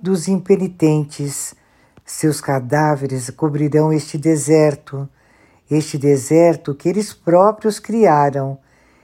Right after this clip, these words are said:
Então meu anjo encherá diante do meu trono e do altar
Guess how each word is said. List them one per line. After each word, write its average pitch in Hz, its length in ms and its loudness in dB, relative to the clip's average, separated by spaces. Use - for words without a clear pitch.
Então 131 400 0
meu 147 300 2
anjo 143 340 0
encherá 147 720 -2
diante 147 600 -2
do 147 140 -4
meu 143 200 2
trono 151 420 0
e 147 60 -2
do 135 120 -2
altar 139 580 0